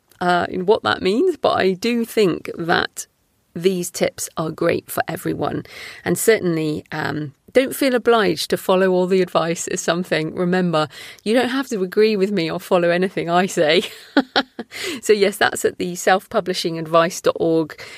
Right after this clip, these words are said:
uh, site, and I'll link to it in the show notes.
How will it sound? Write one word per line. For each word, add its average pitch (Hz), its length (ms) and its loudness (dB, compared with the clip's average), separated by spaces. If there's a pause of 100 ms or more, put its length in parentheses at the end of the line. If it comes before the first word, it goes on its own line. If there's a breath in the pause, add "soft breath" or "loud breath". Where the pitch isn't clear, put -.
(180 loud breath)
uh, 147 200 -6
site, - 520 2
and 160 220 -2
I'll 160 140 -2
link 156 260 -2
to - 120 -8
it - 80 -4
in 202 100 -2
the 233 80 -2
show 370 160 0
notes. - 480 -2